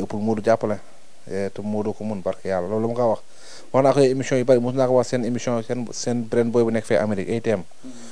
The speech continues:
Speaker 1: Wax def nañ benn émission maag moom, moo ko. Man na ko bis bu combat bi jeexee nga teg interview bi,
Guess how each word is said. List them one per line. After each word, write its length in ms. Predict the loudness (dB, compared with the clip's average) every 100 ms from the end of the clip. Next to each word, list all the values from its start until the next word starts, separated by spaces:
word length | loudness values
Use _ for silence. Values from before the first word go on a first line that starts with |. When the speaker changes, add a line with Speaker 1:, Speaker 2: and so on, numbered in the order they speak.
| -12 0
Speaker 1:
Wax 140 | 4
def 120 | 6 4
nañ 100 | 6
benn 140 | 4
émission 280 | 4 2 2
maag 160 | 4
moom, 140 | 2 2
moo 100 | 0
ko. 200 | 0 -4 -8 -12 -12 -12 -12 -12 -6
Man 120 | 0 2
na 60 |
ko 100 | 2
bis 160 | 2 2
bu 100 | 2
combat 300 | 4 8 8
bi 100 | 6 0
jeexee 300 | 0 2 2
nga 100 | 2
teg 160 | 0 -2
interview 440 | -2 -2 -2 -2
bi, 140 | -4